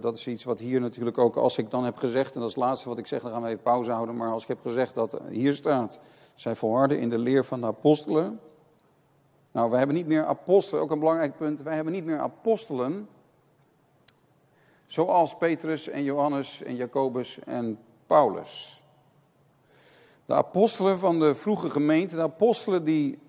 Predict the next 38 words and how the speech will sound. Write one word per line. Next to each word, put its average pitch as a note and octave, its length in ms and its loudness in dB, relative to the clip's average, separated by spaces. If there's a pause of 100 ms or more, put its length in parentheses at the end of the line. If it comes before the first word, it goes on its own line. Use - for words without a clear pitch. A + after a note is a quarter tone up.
ooggetuigen F#3 680 4
zijn D#3 240 0
geweest D3 400 0
van D3+ 140 -2
de D3+ 60 0
heerlijkheid D#3 520 0
van D#3 120 -6
Jezus, B2 460 -4
die C#3+ 140 -4
met D#3 180 -2
hem D3+ 160 -2
geleefd D#3 560 0
hebben. A#2+ 220 -4
En C3+ 160 -6
Paulus D#3 300 0
was C3+ 180 -6
wat C3 140 -4
dat C#3+ 120 -4
betreft C#3 360 -4
een, C3 240 -4 (760)
een A#2 140 -6
te C3 120 -4
laat C#3+ 360 0
geboren D3 460 2
apostel, C#3+ 440 0
zou B2+ 140 0
je B2 80 0
kunnen C3 260 -4
zeggen, C#3 280 -2
maar D3 120 -2
hij C3+ 80 -2
was C#3 160 0
wel C#3 140 0
ooggetuige D3 640 2
geweest B2 360 -2
van B2 120 -6
Jezus A2+ 380 -4
ook. C3 260 -2